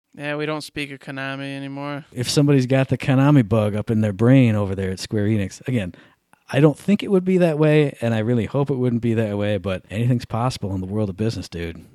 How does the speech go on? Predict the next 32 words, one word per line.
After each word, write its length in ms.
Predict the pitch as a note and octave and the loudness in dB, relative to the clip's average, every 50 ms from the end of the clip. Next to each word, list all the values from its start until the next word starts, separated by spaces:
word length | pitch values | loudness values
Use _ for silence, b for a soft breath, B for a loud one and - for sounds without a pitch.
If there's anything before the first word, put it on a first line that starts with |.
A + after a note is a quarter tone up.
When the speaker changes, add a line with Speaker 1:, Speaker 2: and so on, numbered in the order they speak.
| _ _ _ | _ _ _
Speaker 2:
You 160 | G2+ G2+ G#2+ | -10 -8 -6
know 120 | A2 A2 G#2 | -4 -4 -4
that. 320 | G2+ G2 F#2 E2 - - _ _ _ | -4 -6 -6 -8 -10 -14 _ _ _
Speaker 1:
True. 440 | - - - D#3 D#3 D3 C3+ B2+ C3+ _ _ _ _ _ | -18 -14 -10 -10 -8 -8 -10 -12 -16 _ _ _ _ _
True 240 | - - E3+ G3 F#3+ | -12 -10 -8 -8 -8
story, 580 | - - F3+ F3 E3 D#3+ D#3 D#3 D3+ D3+ C#3+ - _ _ _ _ _ | -8 -8 -6 -4 -2 -2 -2 -2 -4 -6 -8 -12 _ _ _ _ _
but, 240 | - D3 D3 C#3+ - - _ _ _ _ | -8 -6 -6 -6 -8 -10 _ _ _ _
you 60 | - D#3 | -14 -12
know, 80 | D3+ D3 | -10 -8
I 200 | D3 D3 D3+ D#3 | -6 -6 -6 -4
like 180 | D#3+ D#3+ D3+ - | -6 -6 -8 -10
to 60 | D3+ | -12
believe 320 | D3 D3+ D3 D3 C#3 C3 | -12 -10 -8 -8 -8 -10
Square 300 | - - - D3+ C#3 C#3 | -12 -12 -10 -10 -8 -8
Enix 260 | C3+ C3 B2+ - - | -8 -10 -12 -14 -16
wouldn't 200 | - A2 A2 B2 | -20 -20 -20 -20
do 120 | - A2 - - | -20 -20 -20 -20
that. 180 | - - D3+ _ _ | -20 -20 -20 _ _
I, 280 | - C#3 B2+ - B2+ C3+ | -20 -18 -18 -16 -16 -18
I 20 | |
hope 240 | C3 C3+ C3 B2 - | -16 -14 -14 -14 -14
not, 260 | - G#2 G2+ - - E3+ _ | -16 -20 -20 -20 -20 _ _
because 300 | - D3 - D3+ C#3+ C3+ | -20 -16 -14 -12 -10 -8
I 120 | C#3+ C#3 C#3 | -6 -6 -6
like 320 | C#3 C#3 C3+ C3 - _ | -6 -6 -8 -8 -10 _
them. 300 | C#3+ C3+ C3+ C3 C3+ C3+ - | -12 -10 -10 -10 -12 -14 -16
I've 180 | D#3 C#3 C3 _ | -18 -20 -20 _
played 440 | - E3 C#3+ C#3 C#3 C3 C3 _ - | -12 -10 -8 -8 -10 -12 -14 _ -12
billions 340 | D3 C#3 C#3 C#3 C#3 C3 | -10 -8 -8 -10 -10 -12
of 80 | C3+ C3 | -14 -14
their 140 | C3 C3+ C3+ | -14 -14 -12
games. 640 | B2+ C3 C3 C3 C3 C3 C3 C3+ C3 - - - | -12 -10 -10 -10 -10 -12 -14 -14 -16 -18 -20 -20